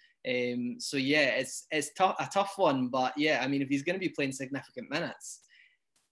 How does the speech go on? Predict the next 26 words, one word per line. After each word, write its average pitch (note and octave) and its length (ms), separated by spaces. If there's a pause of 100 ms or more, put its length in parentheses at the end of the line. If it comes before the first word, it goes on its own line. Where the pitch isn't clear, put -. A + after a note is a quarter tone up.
(520)
who D#3 160
knows, D3 300
especially D#3 340
with C3+ 80
Kevin C#3 180
Durant B2+ 320
coming C3+ 220
back A#2+ 300
in A#2+ 100
as A#2 140
well. B2 320
I A#2 80
mean, B2 240
it's, - 360
uh, C#3 80
it's A#2+ 440
one D3+ 140
of C#3+ 40
these B2+ 160
things, C3+ 220
it's, B2 180
and C#3 240
no D#3 120
one's D#3+ 220
gonna C#3+ 140
be, C3+ 300